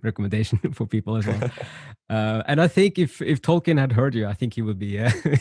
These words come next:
Speaker 1: it would be heartwarming for him <laughs> to hear this, I think, <laughs> many decades after that,
Speaker 2: <laughs>
Speaker 1: that this is the effect that it has on people. Um,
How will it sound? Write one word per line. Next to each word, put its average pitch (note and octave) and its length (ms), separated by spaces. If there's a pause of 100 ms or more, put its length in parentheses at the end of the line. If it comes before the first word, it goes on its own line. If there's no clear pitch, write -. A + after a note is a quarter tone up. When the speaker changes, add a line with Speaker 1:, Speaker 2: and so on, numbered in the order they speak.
Speaker 1:
it D3 220
would D#3+ 140
be D#3 100
heartwarming A#2 680
for A2+ 100
him G#2 220 (180)
<laughs> - 20 (140)
to D3 80
hear B2 220
this, G#2 200
I G#2 100
think, G2 280 (320)
<laughs> - 340
many A#2+ 280
decades A2+ 320
after G#2 300
that, G2+ 160 (580)
Speaker 2:
<laughs> A2 60
Speaker 1:
that B2 200 (100)
this A2+ 240
is C3+ 100
the A2+ 160
effect B2 440
that A2+ 160
it A2 80
has G#2 240
on A2 80
people. G2 340 (600)
Um, G#2 580